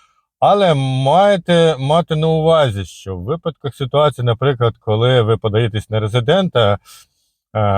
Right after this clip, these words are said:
а більшість, хто залишається, доходить до цього, то там перевірка значно серйозніша і значно серйозніше все дивляться. І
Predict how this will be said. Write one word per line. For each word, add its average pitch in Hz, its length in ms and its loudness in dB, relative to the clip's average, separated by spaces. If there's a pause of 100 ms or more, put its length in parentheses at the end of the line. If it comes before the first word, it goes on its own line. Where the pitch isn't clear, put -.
(240)
а 104 100 -2
більшість, 120 420 -2
хто 104 120 -4
залишається, 104 920 0
доходить 98 460 -2
до 87 80 -8
цього, 90 320 -14 (420)
то 113 60 -6
там 180 300 0
перевірка 156 640 0
значно 131 520 0
серйозніша 156 840 -4
і 135 120 -2
значно 123 500 0
серйозніше 135 600 -2
все 143 200 -4
дивляться. 139 580 -2 (440)
І 123 420 2